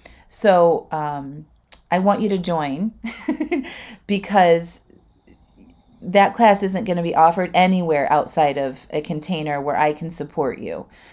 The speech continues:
Um, it'll never be offered for free. I'll, I won't share it on the podcast. It's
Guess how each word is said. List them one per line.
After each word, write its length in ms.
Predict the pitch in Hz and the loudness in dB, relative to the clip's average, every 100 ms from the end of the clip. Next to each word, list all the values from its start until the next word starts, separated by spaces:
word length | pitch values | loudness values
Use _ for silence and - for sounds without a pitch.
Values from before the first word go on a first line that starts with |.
| - - | -20 -6
Um, 420 | 160 151 135 127 160 | 0 2 2 -2 0
it'll 160 | 165 | 0
never 240 | 160 160 165 | 2 -2 0
be 140 | 165 | 0
offered 320 | 151 151 151 | 0 0 -6
for 100 | 156 | -8
free. 380 | 156 208 190 180 | -6 -2 0 2
I'll, 140 | 151 - | 0 -2
I 100 | 147 | -4
won't 300 | 147 147 - | -4 -6 -4
share 220 | 175 147 | -2 -2
it 60 | 143 | -4
on 100 | 139 | -8
the 60 | |
podcast. 600 | - 190 185 190 170 160 | 0 2 2 0 -2 -2
It's 140 | 151 | -8